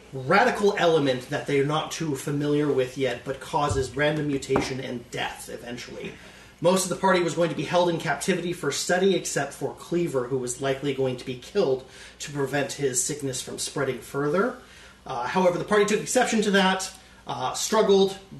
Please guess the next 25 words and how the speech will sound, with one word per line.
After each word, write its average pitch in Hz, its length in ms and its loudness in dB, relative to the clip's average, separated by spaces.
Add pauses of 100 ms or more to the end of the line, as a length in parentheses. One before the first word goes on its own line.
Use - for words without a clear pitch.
broke 220 280 4
out, 147 520 2
and 160 160 0
then 165 240 2
all 156 480 0 (180)
hell, 127 460 0 (260)
uh, 123 300 -4
broke 135 220 -4
out 127 80 -4
inside 131 200 -6
the - 60 -14
facility. 131 460 -2 (300)
The 139 380 -2
Empire, 147 640 2
which 151 180 -2
had 143 120 -4
been 127 140 -2
tracking 180 640 -2
the 131 80 0
group 123 380 -2
unbeknownst 123 460 -4
to 135 60 -8
them, 117 220 -6
showed 131 360 2
up, - 260 -6